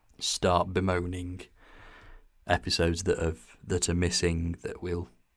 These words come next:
you know, potentially, probably even never get to see. Let's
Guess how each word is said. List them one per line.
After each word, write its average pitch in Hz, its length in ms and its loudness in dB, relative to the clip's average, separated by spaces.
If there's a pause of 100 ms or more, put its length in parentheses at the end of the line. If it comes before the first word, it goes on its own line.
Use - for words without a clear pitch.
(100)
you - 680 -10
know, 101 80 -8
potentially, 90 640 -2
probably 95 720 -2
even 87 480 -4
never 92 280 0
get 95 240 -2
to 98 60 -4
see. 104 340 0 (1200)
Let's - 520 8